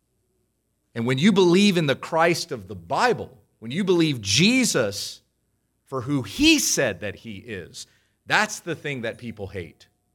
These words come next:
You can live a good, moral, upstanding life. People will admire you for that.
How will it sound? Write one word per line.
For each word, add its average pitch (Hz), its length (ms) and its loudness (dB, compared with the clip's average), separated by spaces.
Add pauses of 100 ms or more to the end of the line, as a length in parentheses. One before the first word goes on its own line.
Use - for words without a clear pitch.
(1400)
You 135 100 -10
can 147 140 -2
live 151 160 4
a 131 60 0
good, 190 420 4
moral, 180 340 2
upstanding 175 480 -4
life. 170 300 0
People 220 320 -4
will 196 180 2
admire 175 500 0
you 95 200 -10
for 98 160 -16
that. - 300 -16